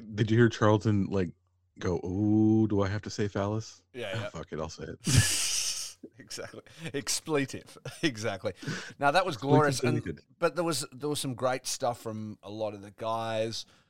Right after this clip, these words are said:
Speaker 2: Will Ospreay's, like, hard English man stove your cunting head in, like, <laughs> like, aggression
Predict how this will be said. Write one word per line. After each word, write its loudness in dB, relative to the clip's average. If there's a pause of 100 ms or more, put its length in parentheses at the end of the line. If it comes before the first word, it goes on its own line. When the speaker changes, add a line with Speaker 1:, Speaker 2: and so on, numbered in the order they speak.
(300)
Speaker 2:
Will 0
Ospreay's, 4
like, -6 (840)
hard 0
English -6
man -2
stove 0
your -6
cunting -6
head -2
in, -4
like, -2
<laughs> 4
like, 0
aggression -2